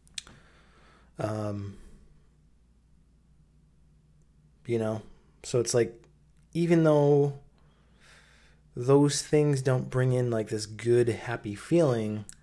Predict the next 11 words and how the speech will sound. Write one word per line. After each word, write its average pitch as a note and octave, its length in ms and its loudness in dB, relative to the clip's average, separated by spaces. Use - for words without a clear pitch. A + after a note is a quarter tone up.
it's - 160 -8
like A#2 180 -4
you A#2+ 80 -6
just A#2 240 -6
sort A2+ 140 -2
of G#2 100 -4
know G#2 640 -2
it's - 180 -14
taken G2 260 -10
care - 240 -10
of. - 300 -16